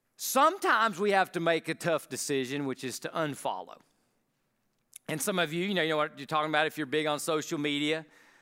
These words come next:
or you had to break up with someone, or you realize that, hey, if I'm gonna continue following the God of the Bible, I'm gonna have to stop following something.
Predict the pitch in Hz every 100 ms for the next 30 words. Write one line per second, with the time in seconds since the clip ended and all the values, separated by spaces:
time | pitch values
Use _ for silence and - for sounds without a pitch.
0 | _ - 143 147 156 160 147 123 160 160
1 | 170 170 151 156 190 165 156 151 156 165
2 | 175 _ _ _ _ 156 165 165 165 147
3 | 190 185 175 180 180 170 165 165 143 160
4 | 160 170 160 175 180 196 190 165 - -
5 | - 180 - 196 190 170 - 202 175 175
6 | 160 151 151 120 139 127 175 175 170 135
7 | 143 113 156 170 180 143 139 165 - -
8 | _ - 175 196 190 170 160 160 - 156
9 | - 202 175 185 - - 147 147 131 127
10 | 120 147 127 -